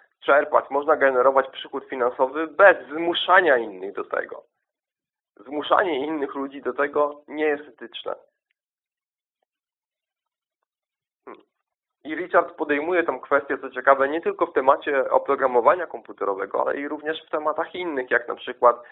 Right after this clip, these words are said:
w tematach, e, hmm, branży muzycznej, gdzie, czy, czy i, innej artystycznej, gdzie mówi o promowaniu artystów, jak to się ma, e, w praktyce, e,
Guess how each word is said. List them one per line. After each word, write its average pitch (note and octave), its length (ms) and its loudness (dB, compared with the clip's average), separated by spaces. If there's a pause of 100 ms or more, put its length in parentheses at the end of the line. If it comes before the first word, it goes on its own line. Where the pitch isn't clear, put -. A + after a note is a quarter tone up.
(300)
w - 60 -20
tematach, B2 580 0
e, - 40 -8 (800)
hmm, G#2+ 340 -12
branży B2+ 420 4
muzycznej, C#3+ 640 0
gdzie, A#2 360 -2 (380)
czy, B2+ 120 -10
czy G2+ 560 -8
i, A2 460 -16
innej C3+ 360 -4
artystycznej, A#2 720 0
gdzie A#2+ 140 -6
mówi A#2+ 300 -4
o A2+ 140 6
promowaniu A#2+ 1000 2
artystów, A#2+ 600 -4
jak B2 160 -6
to B2 100 -12
się - 140 -10
ma, A2 180 2
e, - 60 -2 (1120)
w - 280 -20
praktyce, B2+ 600 2
e, A2 160 6